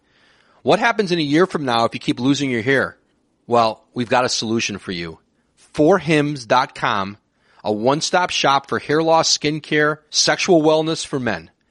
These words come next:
Thanks to science, baldness can be optional. Hims connects you with real doctors and medical-grade solutions to treat your hair loss. Well-known generic equivalents to name-brand prescriptions to help you keep your hair.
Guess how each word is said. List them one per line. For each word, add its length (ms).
Thanks 280
to 80
science, 580
baldness 720
can 200
be 140
optional. 520
Hims 300
connects 380
you 120
with 140
real 260
doctors 500
and 80
medical-grade 540
solutions 680
to 80
treat 280
your 120
hair 200
loss. 400
Well-known 540
generic 440
equivalents 640
to 100
name-brand 640
prescriptions 800
to 80
help 260
you 100
keep 300
your 140
hair. 380